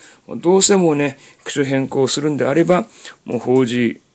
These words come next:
ーのエルティーイーだろうということで、<coughs> えー、在庫があったので、早速もうゲットして、今、えー、フォージ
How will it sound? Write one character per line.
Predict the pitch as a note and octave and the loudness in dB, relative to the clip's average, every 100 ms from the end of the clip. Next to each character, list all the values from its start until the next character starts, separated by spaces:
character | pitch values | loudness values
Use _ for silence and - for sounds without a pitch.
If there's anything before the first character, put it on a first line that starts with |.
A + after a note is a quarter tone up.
| _ | _
ー | |
の | B2 A#2 | -10 -4
エ | A2+ | -2
ル | B2+ | -2
テ | - | 0
ィ | C#3+ | 2
ー | |
イ | E3+ | 4
ー | |
だ | D#3 | 4
ろ | B2 | 2
う | G#2 | -2
と | G#2 A2+ | -6 -4
い | A2 | -2
う | A#2 | -2
こ | - | -2
と | A#2 | -6
で、 | A2+ D3 - - - _ _ | 4 4 4 -6 -6 _ _
<coughs> | _ - - _ | _ -20 -20 _
え | - A2 G#2+ G#2+ - - - - _ _ _ _ _ _ _ - | -14 -12 -10 -12 -14 -18 -20 -20 _ _ _ _ _ _ _ -16
ー、 | |
在 | A#2 C3 | -4 -2
庫 | B2 A#2+ | 2 2
が | A2 - - - | 2 0 -16 -20
あ | - | -16
っ | - | -4
た | D#3+ | 2
の | E3+ | 2
で、 | C#3 A2 - _ _ _ | 2 0 -4 _ _ _
早 | - | -8
速 | C#3+ G#2 - | -6 -6 -2
も | C3+ A#2 | 0 0
う | |
ゲ | - | 0
ッ | A2+ | -2
ト | - A2 | -2 -10
し | - | 0
て、 | D3+ E3 _ _ _ - | 2 0 _ _ _ -10
今、 | B2 - | -8 -6
え | G#2+ G#2 G2+ | -6 -6 -8
ー、 | |
フ | G#2 B2+ | -4 0
ォ | |
ー | B2+ | 0
ジ | A#2 | 0